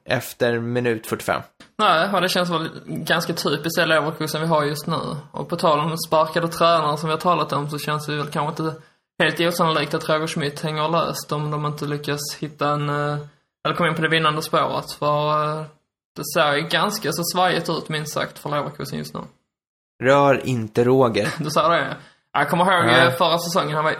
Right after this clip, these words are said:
Speaker 2: ytterst nära att få, eh, kicken då, innan han mötte just Hamburg som, som de sedan slog och, och sedan tror jag inte de förlorade en enda match till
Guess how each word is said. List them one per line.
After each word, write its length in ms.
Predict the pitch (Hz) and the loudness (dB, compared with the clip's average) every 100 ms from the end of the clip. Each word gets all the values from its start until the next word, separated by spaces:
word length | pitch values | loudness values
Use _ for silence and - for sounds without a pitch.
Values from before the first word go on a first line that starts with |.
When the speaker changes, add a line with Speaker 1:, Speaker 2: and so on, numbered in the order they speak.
| - | -4
Speaker 2:
ytterst 360 | 165 165 165 | -2 -2 0
nära 320 | 165 160 156 | 2 2 2
att 80 | 147 | 0
få, 400 | 156 151 156 156 | 2 2 2 2
eh, 160 | 151 160 | 0 -4
kicken 440 | - 160 151 165 165 | -6 -8 -4 -2 0
då, 240 | 147 160 - | 0 -2 -2
innan 220 | 165 160 | -2 0
han 160 | 147 | 0
mötte 240 | 156 165 147 | -2 -4 -6
just 200 | 151 - | -6 0
Hamburg 480 | 160 147 147 160 151 | 0 0 -4 -6 -6
som, 320 | 147 147 - _ _ _ _ - | -6 -6 -10 _ _ _ _ -6
som 60 | 190 | -2
de 80 | 185 | 2
sedan 260 | 208 180 | 2 2
slog 420 | 180 196 147 147 | 2 2 4 2
och, 260 | 156 156 147 | 2 2 2
och 80 | 160 | 0
sedan 240 | 170 156 156 | 0 0 0
tror 140 | 160 | 0
jag 80 | 156 | 0
inte 100 | 156 | 0
de 100 | 147 | -4
förlorade 280 | 156 151 151 | 0 2 2
en 60 | |
enda 160 | 147 156 | 2 0
match 280 | 147 151 - | 0 -2 -6
till 200 | 156 | -4